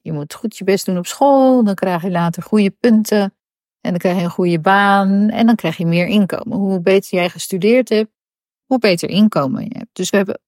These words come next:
ongelooflijk veel van huis uit meegekregen,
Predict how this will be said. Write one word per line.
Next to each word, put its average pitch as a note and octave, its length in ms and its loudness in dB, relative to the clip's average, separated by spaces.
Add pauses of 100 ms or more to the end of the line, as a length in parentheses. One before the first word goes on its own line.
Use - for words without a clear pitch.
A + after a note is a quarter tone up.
(100)
ongelooflijk A3 720 0
veel E3 420 0
van D#3 440 -4
huis F#3 380 0
uit D#3 180 -8
meegekregen, F3 920 -2